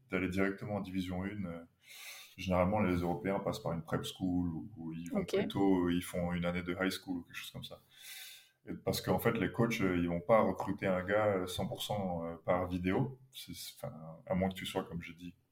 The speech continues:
Speaker 1: euh, vraiment au-delà
Speaker 2: L'élite.
Speaker 1: du, au-dessus du lot. Euh, et ils vont pas non plus se déplacer pour te voir juste au cas où. Mais en fait, j'ai eu la chance que dans l'équipe professionnelle à Pau,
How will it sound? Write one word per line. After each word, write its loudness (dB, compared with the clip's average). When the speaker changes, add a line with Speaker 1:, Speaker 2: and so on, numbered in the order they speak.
Speaker 1:
euh, -4
vraiment -4
au-delà 4
Speaker 2:
L'élite. -4
Speaker 1:
du, -6
au-dessus -4
du 2
lot. 2
Euh, 4
et 8
ils 10
vont 8
pas 10
non 6
plus 0
se 2
déplacer 4
pour 4
te -2
voir 6
juste 2
au 4
cas 0
où. 2
Mais 0
en 2
fait, 6
j'ai 2
eu 2
la 6
chance 0
que 0
dans 4
l'équipe 2
professionnelle 0
à 2
Pau, 0